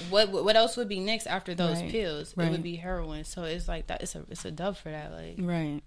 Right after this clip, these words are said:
Speaker 1: we breaking cycles out here, sis. What the fuck?
Speaker 2: Period. Period. And, um, yeah, you know, there's a lot of good-looking people that end up off deck. So, you know, like, what?
Speaker 1: I think I,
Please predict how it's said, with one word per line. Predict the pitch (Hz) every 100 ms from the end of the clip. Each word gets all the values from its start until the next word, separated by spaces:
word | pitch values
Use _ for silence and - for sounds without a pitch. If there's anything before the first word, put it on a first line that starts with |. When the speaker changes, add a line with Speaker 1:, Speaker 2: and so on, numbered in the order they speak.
| - - - -
Speaker 1:
we | 196
breaking | 202 185 190
cycles | - 196 151 151
out | 156
here, | 151 143
sis. | 139 - 175 -
What | -
the | 147
fuck? | - - 196 220 - -
Speaker 2:
Period. | - - - 214 208 196 175 151 - 147
Period. | - 196 190 160 143 92 - - -
And, | 196 185 185
um, | 185 185 185 180 - - - - -
yeah, | 240 269 202
you | 196
know, | 214 240
there's | 226 214
a |
lot | 233 254
of | 226
good-looking | 247 240 240 247
people | 240 285 233
that | 208 190
end | 190 208 214
up | 214 - -
off | 180 208 -
deck. | 254 202 -
So, | - 175
you | 175
know, | 190 190
like, | 190 170
what? | 160 170 202 - -
Speaker 1:
I | 170
think | 185 269 302 320 -
I, | 190 208